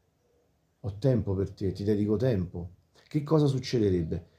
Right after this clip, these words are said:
Invece di perdere due o tre anni della mia vita, che sto ancora oggi così, duemilaventiquattro, dal duemilaventuno al ventiquattro fino al duemilaventidue, adesso faccio ancora questi discorsi perché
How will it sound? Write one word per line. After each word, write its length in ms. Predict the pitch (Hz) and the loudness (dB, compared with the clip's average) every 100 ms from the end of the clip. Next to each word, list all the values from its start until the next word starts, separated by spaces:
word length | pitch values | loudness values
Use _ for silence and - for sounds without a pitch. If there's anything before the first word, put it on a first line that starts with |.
| _ - | _ 0
Invece 180 | 135 143 | 4 4
di 100 | 131 | 4
perdere 300 | 123 110 98 | 4 2 0
due 180 | 113 | 0
o 20 | 95 | 2
tre 200 | 104 101 | 2 2
anni 520 | 85 82 87 98 117 | 0 -2 -2 -2 -4
della 160 | 98 92 | -4 0
mia 140 | 104 | 2
vita, 240 | 95 90 | 2 0
che 60 | 87 | -2
sto 140 | - | -2
ancora 320 | 90 85 120 101 | -6 -2 0 2
oggi 280 | 95 92 | 2 0
così, 180 | 90 87 | -2 -2
duemilaventiquattro, 880 | 87 104 110 107 90 92 87 - - | 0 2 2 0 -2 -2 -2 -4 -16
dal 200 | - 95 | -6 -4
duemilaventuno 720 | 87 104 135 113 110 95 98 92 | 0 4 4 4 2 0 -2 -2
al 80 | |
ventiquattro 560 | 92 98 92 101 120 123 | -2 -2 -2 -2 -2 0
fino 60 | 107 | -2
al 60 | |
duemilaventidue, 440 | 95 113 104 92 85 | 0 0 0 0 -2
adesso 220 | 85 90 | -4 -6
faccio 120 | 98 | -4
ancora 220 | 101 123 | -2 2
questi 220 | 135 131 | 2 0
discorsi 320 | 117 - 104 95 | -6 -6 -6 -6
perché 280 | 92 98 | -6 -8